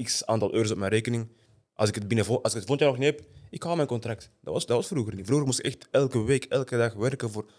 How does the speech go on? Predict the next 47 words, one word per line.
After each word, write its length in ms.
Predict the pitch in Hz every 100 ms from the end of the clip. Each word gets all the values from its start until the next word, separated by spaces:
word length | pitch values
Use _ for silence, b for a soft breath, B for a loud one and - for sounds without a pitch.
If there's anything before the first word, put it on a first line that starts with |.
| b b
voor 160 | - 104
die 100 | 104
bepaalde 300 | 98 123 117
contracten 380 | - - - 104
te 60 |
krijgen. 400 | 120 127 147 170 b b b b
En 120 | 98
dan 80 | 95
had 120 | 113
je 60 | 107
een 60 |
transfer. 420 | 101 95 - 101 - b b b
Maar 160 | - 131
nu 120 | 147
is 80 | 135
het 80 | -
toevallig 500 | 104 117 110 - - -
twee 160 | 113
keer 120 | 107
scoren, 240 | 87 107 101
drie 140 | 101
keer 140 | - 104
scoren, 240 | - 110
begin 180 | 107 98
te 100 | 101
praten 300 | 104 104 107
over 240 | 101 98
en 160 | 95 95
dat 180 | 104 107
bedrag, 340 | 104 101 107
dat 180 | 95 104
bedrag. 300 | 101 104 107 b b b b b
En 60 | 98
dan 100 | 113
als 160 | 104
zeventienjarige, 520 | 120 117 110 110 110
zestien 260 | 95 110 107
jaar, 180 | 104 -
achttien-jarige, 420 | 113 104 110 107
dan 120 | 98
begrijp 320 | 95 - 110
je 60 | 110
dat 100 | 104
je 60 | 101
denkt 160 | 101
van, 120 | 98
"Oh, 120 | 101